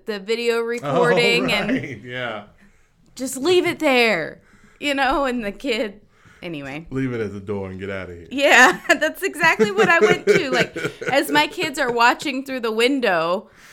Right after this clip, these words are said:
Speaker 1: 'cause they're not helping with the floor, and I'm like, "Guys, stop! Just
Speaker 2: <laughs>
Speaker 1: leave the delivery person alone." <laughs>
Speaker 2: Is he sick?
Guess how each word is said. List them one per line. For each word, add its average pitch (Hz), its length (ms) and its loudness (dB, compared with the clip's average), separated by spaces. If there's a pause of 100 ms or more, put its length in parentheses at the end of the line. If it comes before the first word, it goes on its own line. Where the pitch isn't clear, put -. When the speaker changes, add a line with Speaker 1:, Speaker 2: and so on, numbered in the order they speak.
(160)
Speaker 1:
'cause 185 220 -6
they're 214 180 2
not 196 200 0
helping 170 380 -6
with 170 160 -8
the 175 100 -10
floor, 180 340 -6
and 196 80 -4
I'm 226 100 -6
like, 247 220 -4
"Guys, 427 420 0
stop! 370 800 8
Just 208 240 -4 (100)
Speaker 2:
<laughs> - 60 -20
Speaker 1:
leave 220 840 2
the 508 80 6
delivery 466 680 2
person 427 380 -2
alone." 403 560 6 (880)
<laughs> 208 400 -18
Speaker 2:
Is - 180 -16
he 139 140 -14
sick? 147 500 -12